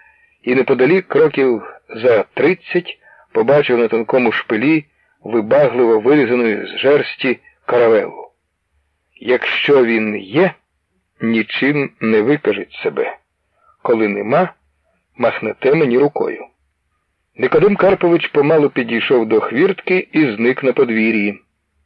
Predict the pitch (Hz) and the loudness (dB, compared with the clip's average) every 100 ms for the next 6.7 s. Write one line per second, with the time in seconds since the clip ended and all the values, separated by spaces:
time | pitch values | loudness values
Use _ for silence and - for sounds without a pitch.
0 | _ _ _ _ - 101 110 - 127 123 | _ _ _ _ -6 0 0 0 0 2
1 | 113 110 - 117 110 104 92 - - - | 2 2 0 -2 2 0 -2 -12 -18 -20
2 | _ _ _ _ _ _ _ - - 110 | _ _ _ _ _ _ _ -12 -6 -4
3 | 117 - - 143 139 135 117 127 120 - | -4 -6 0 0 2 -2 -2 -2 -4 -6
4 | 123 110 120 131 120 117 104 _ - - | -6 -4 -4 -4 -2 -4 -4 _ -20 -20
5 | _ - 123 107 113 - 117 110 104 107 | _ -2 -2 0 -2 0 0 0 -2 -4
6 | 104 110 - 95 - - | -2 -4 -4 -8 -8 -12